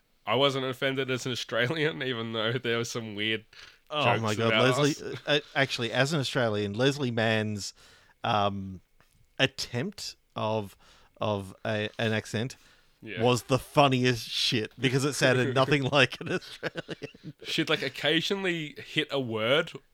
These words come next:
Speaker 1: that sounded half accurate, and then she'd say something else that you just, like, and I, I like to think that Eric Bana's improv there was like, "What are you," uh, he was basically like, "What are you doing? This isn't funny.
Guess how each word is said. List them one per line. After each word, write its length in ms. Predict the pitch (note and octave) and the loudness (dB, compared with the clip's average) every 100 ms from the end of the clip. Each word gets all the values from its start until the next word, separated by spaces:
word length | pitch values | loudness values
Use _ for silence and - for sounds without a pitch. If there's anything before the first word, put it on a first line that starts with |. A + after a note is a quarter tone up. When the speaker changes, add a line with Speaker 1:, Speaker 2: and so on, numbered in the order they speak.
| - | -10
Speaker 1:
that 140 | C#3+ | -8
sounded 440 | - C3 A#2+ B2 G#2+ | -4 0 0 -2 -4
half 520 | - G#2+ A#2 - - _ _ _ _ | -2 0 0 -4 -20 _ _ _ _
accurate, 460 | A2 - D3+ D#3+ - | 0 0 0 0 -2
and 160 | B2 | -4
then 140 | A#2+ A#2+ | -2 -4
she'd 280 | - A#2+ G#2 _ _ | -4 -6 -8 _ _
say 260 | - A#2+ A2 | -8 -4 -2
something 280 | A#2 G#2+ F#2 | -4 -6 -4
else 200 | A2+ A#2+ | -6 -6
that 100 | - | -12
you 100 | G2+ | -10
just, 180 | G2+ - | -10 -10
like, 220 | F#2 - - - - - | -12 -10 -16 -18 -14 -2
and 100 | C3+ | 2
I, 140 | C3+ - | 2 0
I 80 | C3+ | -2
like 280 | C3 D3 - | 2 2 2
to 60 | |
think 200 | D3+ E3+ | -4 -4
that 160 | D#3 - | -4 -2
Eric 240 | A#2+ A2+ | -2 -2
Bana's 340 | - G#2+ G#2 - | -2 -2 -2 -6
improv 520 | G2 F#2 - F#2+ F2+ | -10 -8 -4 -4 -4
there 340 | F#2+ G2 G2+ | -4 -2 -2
was 240 | G2 F#2+ - | -4 -6 -6
like, 260 | E2+ - - - - _ _ | -6 -6 -16 -20 -20 _ _
"What 160 | A2 G#3 | -2 0
are 20 | |
you," 200 | C#4+ A#2+ - | 0 -4 -6
uh, 120 | A2 | -6
he 100 | G#2+ | -2
was 140 | C3 A#2 | -4 0
basically 340 | D3+ - B2 | -2 0 -4
like, 100 | A2+ | -6
"What 120 | D#3+ | -4
are 40 | C#4 | -2
you 120 | C#4 | -2
doing? 480 | - B2+ E3 F#2+ D2 | -2 -2 0 -2 -4
This 200 | C#3+ - | -6 -4
isn't 240 | G#3 G3 - | -4 -4 -6
funny. 500 | - C3+ A2+ D#2 | -4 -2 -2 -6